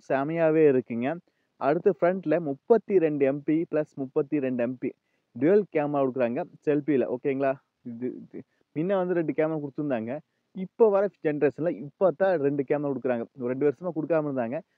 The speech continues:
மறுபடியும் கொடுக்க ஆரம்பிச்சிட்டாங்க ஃப்ரண்ட்ல. இன்னும் போக போக எல்லா ஃபோ-, ஃபோன்லயும் கொடுக்க ஆரம்பிச்சிடுவாங்க. கேமரா வைஸ் ஓவரால் செமையா இருக்குங்க. ஏன்னா ஒரு,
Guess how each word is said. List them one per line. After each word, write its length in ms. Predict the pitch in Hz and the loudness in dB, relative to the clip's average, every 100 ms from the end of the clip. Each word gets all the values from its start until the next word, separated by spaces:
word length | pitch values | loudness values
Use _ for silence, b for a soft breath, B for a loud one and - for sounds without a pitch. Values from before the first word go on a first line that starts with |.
| _ - | _ -2
மறுபடியும் 360 | 139 160 170 | 2 2 2
கொடுக்க 180 | 156 131 | 0 0
ஆரம்பிச்சிட்டாங்க 480 | 135 127 117 139 143 | 2 0 -2 -6 -6
ஃப்ரண்ட்ல. 320 | - 127 113 127 | -4 -4 -4 -8
இன்னும் 200 | 127 120 | -6 -2
போக 140 | 147 | -2
போக 160 | 139 151 | 0 0
எல்லா 140 | 127 | 0
ஃபோ-, 200 | 120 131 | -2 -6
ஃபோன்லயும் 300 | - 131 139 | -6 -4 -4
கொடுக்க 180 | 135 120 | -4 -2
ஆரம்பிச்சிடுவாங்க. 560 | 120 117 110 113 107 131 - _ _ _ - | -2 -2 -6 -6 -6 -6 -10 _ _ _ 0
கேமரா 440 | 165 208 202 180 | 2 2 2 4
வைஸ் 240 | 143 165 - 127 | 4 2 -2 -2
ஓவரால் 400 | 131 135 147 156 | 0 0 -4 -4
செமையா 400 | - 127 147 156 | -4 -4 0 2
இருக்குங்க. 300 | 135 117 127 131 | 0 -2 -6 -4
ஏன்னா 200 | 120 151 | -4 -2
ஒரு, 180 | 151 | -2